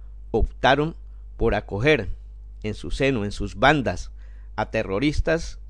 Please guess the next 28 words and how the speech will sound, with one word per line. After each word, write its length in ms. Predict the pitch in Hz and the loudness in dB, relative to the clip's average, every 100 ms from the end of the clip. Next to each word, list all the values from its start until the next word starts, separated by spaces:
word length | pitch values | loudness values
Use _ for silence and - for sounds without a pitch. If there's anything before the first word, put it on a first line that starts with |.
| - - - - | -14 -14 -12 -8
y 100 | 117 | -4
testaferros 640 | 110 - 101 110 120 139 | 0 0 4 2 4 2
del 200 | 131 117 | 0 0
narcotráfico 840 | 101 - 98 147 147 165 - 170 196 - - - | -2 -4 -2 6 6 6 -2 -8 -8 -14 -16 -12
camuflables, 960 | - 107 92 87 110 113 98 80 - - - - - - - | -2 -2 0 8 8 8 2 -4 -6 -8 -12 -14 -14 -12 -4
y 80 | |
los 220 | 123 120 113 | 0 10 12
más 240 | 160 185 | 12 4
vistosos 680 | 190 175 202 185 220 247 - - - - - | 6 8 8 8 6 0 -2 -8 -14 -14 0
se 160 | 127 | 2
los 160 | 117 107 | 2 0
enviaron 480 | 107 110 117 143 147 - - - | 2 2 4 2 -2 -12 -14 -2
a 80 | 104 | 2
mafias 460 | 113 120 131 135 | 10 10 10 6
menores, 560 | 117 104 135 117 - - - - - - | 4 4 2 2 0 -6 -10 -14 -16 -8
como 240 | - 98 95 | -4 -2 -2
Colombia 400 | 95 98 104 104 | -2 -2 0 -2
Democrática. 680 | 95 80 90 85 - - - - - - - - - - - - - - - - - - - - - | -2 -6 -6 -8 -8 -14 -14 -14 -14 -14 -14 -16 -16 -16 -16 -16 -16 -16 -16 -16 -16 -16 -16 -16 0
El 200 | 131 139 | 2 4
jefe 280 | 175 202 247 | 6 10 12
de 160 | 196 | 12
esa 400 | 165 185 185 160 - | 10 8 6 4 0
mafia, 400 | 165 175 135 95 | 12 12 12 4
Colombia 420 | - 104 113 135 | 0 0 2 4
Democrática, 720 | 143 113 - 143 147 101 92 | 4 2 2 2 2 -6 -4
es 140 | 104 - | -2 2
Mario 340 | 135 135 135 | 4 4 4
Uribe 340 | 131 156 135 | 2 4 2